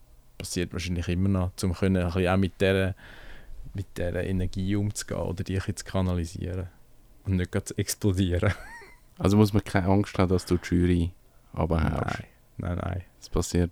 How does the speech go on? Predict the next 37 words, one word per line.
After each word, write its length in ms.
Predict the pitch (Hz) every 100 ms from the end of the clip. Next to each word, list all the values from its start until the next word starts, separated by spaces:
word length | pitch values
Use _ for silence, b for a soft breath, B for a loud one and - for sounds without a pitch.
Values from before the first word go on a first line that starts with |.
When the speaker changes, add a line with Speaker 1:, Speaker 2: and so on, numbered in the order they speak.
| - -
Speaker 2:
wahrscheinlich 580 | 82 82 82 80 78
nicht. 340 | - 82 120 - B B -
Speaker 1:
Das 160 | 117
passiert 300 | - - 117
sicher 360 | - 117 - -
nicht. 400 | 98 101 110 117
Es 200 | 127 107
ist, 160 | 120 123
äh, 300 | 117 113 107
es 140 | 110
ist 60 | -
vor 120 | 123
allem 160 | 120 117
ein, 200 | 104 101 B B B
ein 160 | 107 95
höchstes 400 | 107 120 110 -
Maß 340 | 98 104 107
an 120 | 98
Selbstkritik 1120 | 90 95 98 - - - - 101 - 107 - -
oder, 320 | 95 98 92 -
oder 260 | 95 95 90
auch 60 |
Selbstärgernis, 1400 | - 90 95 - - - 87 95 107 110 113 113 - - 120
wenn 160 | - 104
du 60 | -
dem 180 | 95
so 220 | 95 98 98
sagen 260 | 104 104
kannst, 260 | 98 101 - B B B B B B - -
wo, 560 | 87 90 87 87 82 85 - _ -
wo 140 | 98
auch 40 | 95
nicht 160 | 98
immer 240 | 101 101 101
gut 300 | 165 190 -
ist, 240 | 110 -
aber 260 | 107 113